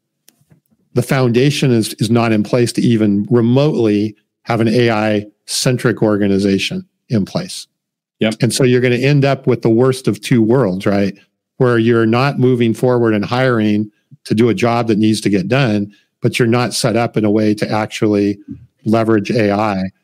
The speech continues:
Speaker 1: And one of the keys, the, one of those key six points was system thinking was the word in there, right? And we struggle with this even with our customers and, and prospects, is getting them to be thinking more systematically about how they do sales and how they
Speaker 2: Yeah.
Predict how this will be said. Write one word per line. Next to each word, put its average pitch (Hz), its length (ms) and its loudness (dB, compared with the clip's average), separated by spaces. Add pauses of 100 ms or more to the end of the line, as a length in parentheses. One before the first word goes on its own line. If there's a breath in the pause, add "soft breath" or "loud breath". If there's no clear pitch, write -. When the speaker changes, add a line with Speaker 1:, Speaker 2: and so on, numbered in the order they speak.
(260)
Speaker 1:
And 127 120 2
one 151 140 4
of 143 60 2
the 123 100 2
keys, - 380 -2
the, - 100 -2
one 131 140 2
of 123 60 2
those 113 140 0
key - 180 0
six - 260 -2
points 156 340 0
was 107 260 0
system 135 420 -2
thinking 95 480 -4 (400)
was 110 160 0
the 107 120 2
word 101 220 2
in 95 100 -2
there, 95 320 -6 (100)
right? 107 240 -2 (460)
And 110 340 0
we 139 120 4
struggle 117 400 0
with 107 140 2
this 107 240 -2
even 117 240 2
with 139 120 2
our 170 140 0
customers 104 640 -2
and, 98 240 -4 (440 soft breath)
and 113 100 0
prospects, 113 600 -4
is 104 80 0
getting 127 300 2
them 120 160 2
to 110 80 2
be 110 140 2
thinking 120 400 0
more 110 180 2
systematically 110 960 -2 (500)
about 110 300 -2
how 113 160 -2
they 110 120 2
do 104 160 2
sales 101 480 0
and 104 120 0
how 113 200 0
they 104 300 0 (100)
Speaker 2:
Yeah. 113 120 -2